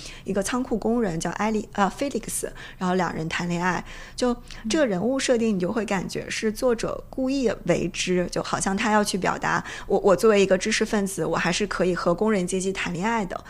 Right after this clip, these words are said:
Speaker 1: 这么一个设定去，
Speaker 2: 嗯。
Speaker 1: 去，去想象出来的这一个人物。嗯，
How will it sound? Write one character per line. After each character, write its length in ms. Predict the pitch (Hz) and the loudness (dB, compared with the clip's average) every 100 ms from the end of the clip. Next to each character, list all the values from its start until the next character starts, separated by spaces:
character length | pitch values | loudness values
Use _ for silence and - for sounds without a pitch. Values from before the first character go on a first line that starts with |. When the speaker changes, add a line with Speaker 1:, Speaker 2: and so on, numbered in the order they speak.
| - | -12
Speaker 1:
这 100 | - | -2
么 80 | 196 | 0
一 60 | 175 | 0
个 100 | 220 | 0
设 300 | - 330 240 | 0 2 4
定 160 | 175 | 2
去， 280 | 180 - 175 | -2 0 0
Speaker 2:
嗯。 40 | 165 | 0
Speaker 1:
去， 240 | - 180 | -2 -2
去 200 | - 190 - - | -2 -6 -6 -8
想 260 | - - - | -4 -2 0
象 220 | 285 277 | -2 -2
出 140 | - | -2
来 100 | 180 | -2
的 100 | 165 | -2
这 140 | 165 170 | -2 -2
一 160 | 160 | -4
个 160 | 170 175 | -2 -2
人 180 | 165 131 | -2 -4
物。 300 | - 196 - - - - - - | -2 -2 -4 -14 -16 -16 -16 -6
嗯， 360 | 214 208 208 | -2 0 0